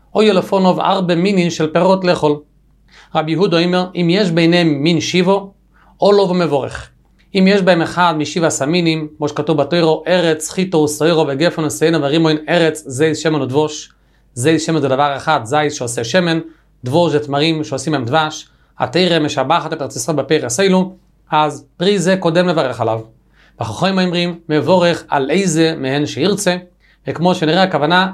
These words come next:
לדבר שחביב עליו יותר. מובא כאן מדרכי מוישה, משום שהדבר חביב על האדם, נוח לו לברך עליו תחילה, לשבח אסכוינה באשר אוהב, זו ברכה יותר מיוחדת שהוא עושה אותה על החוביב.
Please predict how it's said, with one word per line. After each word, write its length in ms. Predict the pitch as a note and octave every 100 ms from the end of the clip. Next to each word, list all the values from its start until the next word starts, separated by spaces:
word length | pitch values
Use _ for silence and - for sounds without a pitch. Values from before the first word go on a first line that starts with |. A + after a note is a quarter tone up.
| -
לדבר 440 | B2+ C3+ D#3+ F#3
שחביב 540 | F#3 C#3+ - C#3+ E3+ E3+
עליו 200 | D3+ C3
יותר. 320 | A#2+ D3+ - - _ _ _ _
מובא 220 | A2+ C3 E3
כאן 100 | E3
מדרכי 360 | D3 C3 B2 B2
מוישה, 420 | E3 G#3 D3 B2+ B2+ _ _ -
משום 320 | G2 G3+ G3+
שהדבר 360 | F#3 C#3 D#3+ E3
חביב 360 | - C3+ E3+
על 120 | D#3
האדם, 440 | C#3+ D3 G3 F#3+ C3+
נוח 340 | E3+ G#3+ G3 F3
לו 100 | E3
לברך 400 | D3+ C#3+ F3 D#3
עליו 200 | D3+ C3+
תחילה, 400 | - F3+ G#3 G3 - - -
לשבח 500 | D3+ D3+ - F3 F3 D3
אסכוינה 460 | - - G3 F#3
באשר 260 | F3 F3+ F#3+
אוהב, 240 | E3+ G3 F3+ - _ -
זו 140 | D#3+
ברכה 300 | D#3+ D#3 G3
יותר 240 | F#3+ F#3+ F#3+
מיוחדת 540 | E3 D3+ F#3 E3+ D3+
שהוא 80 | C#3+
עושה 180 | C#3 E3
אותה 280 | D#3 C#3+ C#3
על 120 | C#3+
החוביב. 380 | C#3 A2 F#2+